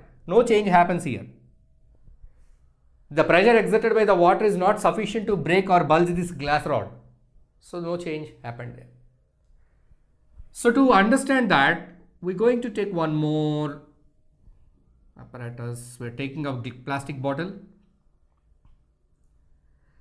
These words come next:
So this plastic bottle, see that it has got a side piping like this.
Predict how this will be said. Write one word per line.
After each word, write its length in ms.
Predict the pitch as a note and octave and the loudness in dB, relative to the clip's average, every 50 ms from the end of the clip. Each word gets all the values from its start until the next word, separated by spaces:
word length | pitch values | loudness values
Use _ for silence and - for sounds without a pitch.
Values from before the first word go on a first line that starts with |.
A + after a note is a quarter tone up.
| _ _ _ _ _ _ | _ _ _ _ _ _
So 140 | - - D3+ | -10 -8 -6
this 180 | D3 F3+ F3+ | -4 -4 -6
plastic 440 | F3+ F3+ D#3+ D#3 D3+ - - F3+ D#3+ | -2 0 0 0 0 -2 -6 -6 -4
bottle, 280 | E3 D#3+ D#3+ D#3+ D3+ C#3+ | -4 -4 -4 -4 -6 -6
see 140 | - F#3 F3+ | -6 -6 -4
that 160 | E3+ D#3+ D3+ | -4 -4 -4
it 100 | D3+ C3 | -4 -4
has 200 | C#3 C#3+ C#3+ C#3 | -4 -4 -4 -4
got 220 | C3+ D3 C#3 C3 | -6 -6 -6 -6
a 60 | C#3 C3+ | -8 -8
side 340 | - D3 C3 C3+ C3+ C3+ | -6 -4 -4 -4 -4 -4
piping 320 | - B2+ C3 C3 D3 D3 C#3+ | -4 -4 -4 -4 -6 -6 -6
like 220 | C3+ C3 C3 C3 | -6 -6 -6 -8
this. 220 | D3 D#3+ - - | -8 -10 -10 -12